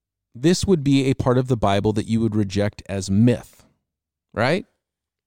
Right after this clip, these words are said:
Hucksters, con artists. I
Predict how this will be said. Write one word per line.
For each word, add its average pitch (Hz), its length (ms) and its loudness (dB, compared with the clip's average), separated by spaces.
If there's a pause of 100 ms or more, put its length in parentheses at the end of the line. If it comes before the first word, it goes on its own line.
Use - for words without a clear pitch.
(2250)
Hucksters, - 760 -6 (1000)
con 135 320 2
artists. - 680 -8 (3000)
I 254 300 2